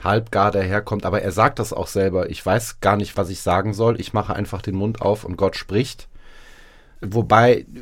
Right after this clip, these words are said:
ich auf der anderen Seite sagen muss, so mit kunsthistorischem Hintergrund, Scorsese kennt die Bilder. Also in der Darstellung zum Beispiel, Jesus betet im Garten von Gethsemane. Das ist von dem Bildaufbau und von der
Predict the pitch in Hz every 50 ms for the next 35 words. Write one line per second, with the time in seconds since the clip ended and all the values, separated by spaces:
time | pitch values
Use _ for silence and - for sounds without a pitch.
0 | 113 117 - - - - - - 113 - - - 120 104 113 113 123 127 127 123
1 | 131 131 - 135 120 110 120 120 123 131 131 120 107 117 123 - - - - _
2 | - - - - 101 110 107 107 107 - - - 120 131 - - 120 - - 123
3 | 117 113 107 - 107 101 110 107 - 131 113 98 117 123 127 135 135 - - -
4 | - - - - - 90 110 110 - - - - 113 107 110 - 110 107 113 120
5 | 117 - 147 143 147 156 151 - - - 98 85 90 82 85 85 82 78 - -
6 | - - - - - - - - - _ - - - - - - - - - -
7 | - - - - 107 95 101 107 107 - 104 110 104 101 98 80 101 101 113 113
8 | - 113 107 98 101 98 98 98 92 - - - - - - 101 95 90 90 92
9 | 92 - - 87 78 95 104 101 104 92 - - 101 98 104 - 107 - - -
10 | 90 85 92 90 95 - 92 - - 101 90 85 87 85 - - 98 92 90 85
11 | 80 80 82 - 90 92 - - - - - - - _ - - - - - -
12 | - - - - - - - - 90 85 - - - - 98 - - - - -
13 | 90 87 85 85 78 - 123 143 143 - - 110 123 - - - 117 110 120 131
14 | 135 127 - - 98 101 90 80 - - - 92 90 92 87 92 90 87 87 85
15 | 87